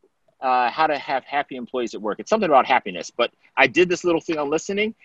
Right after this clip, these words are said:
It became all about that little thing I did in it, um, about, uh,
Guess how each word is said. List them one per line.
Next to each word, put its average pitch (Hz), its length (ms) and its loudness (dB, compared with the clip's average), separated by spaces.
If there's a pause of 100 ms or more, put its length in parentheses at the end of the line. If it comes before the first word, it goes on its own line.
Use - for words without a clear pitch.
(140)
It 160 80 2
became 156 380 4
all 147 140 4
about 139 240 2
that 131 160 0
little 131 220 0
thing 131 200 -8
I 117 100 -2
did 107 220 -4
in 101 140 -6
it, 73 120 -20 (540)
um, 117 500 0
about, 110 560 -2
uh, 104 380 0